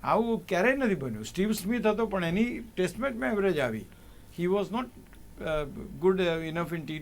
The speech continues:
twenty or rather one day. તો આ જે પરિસ્થિતિ છે, એ પરિસ્થિતિ વિરાટ કોહલીની છે. વિરાટ કોહલીએ, મેં તમને હમણાં જ વાત કરી કે વર્લ્ડ કપમાં જેણે એ રીતે બેટિંગ કરી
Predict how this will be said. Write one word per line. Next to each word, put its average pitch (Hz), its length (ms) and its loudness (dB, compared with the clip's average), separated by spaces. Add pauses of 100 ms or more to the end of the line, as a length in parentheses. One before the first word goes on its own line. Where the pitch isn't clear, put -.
twenty 151 280 -4
or 143 240 0
rather 127 340 -4
one 120 120 -6
day. 113 100 -8 (580)
તો 214 80 2
આ 208 380 4
જે 262 140 -4
પરિસ્થિતિ 151 540 -4
છે, 101 400 -14
એ 226 140 -2
પરિસ્થિતિ 156 640 -6
વિરાટ 131 540 -2
કોહલીની 123 560 -8
છે. - 180 -18 (500)
વિરાટ 165 380 4
કોહલીએ, 190 540 2 (140)
મેં 151 240 -4
તમને 165 220 -8
હમણાં 190 200 -6
જ 180 40 -6
વાત 117 280 -8
કરી 123 140 -10
કે 135 80 -8
વર્લ્ડ 131 300 -6
કપમાં - 560 -8
જેણે 131 280 -4
એ 135 80 -6
રીતે 131 440 -8 (300)
બેટિંગ 165 400 -4
કરી 101 200 -10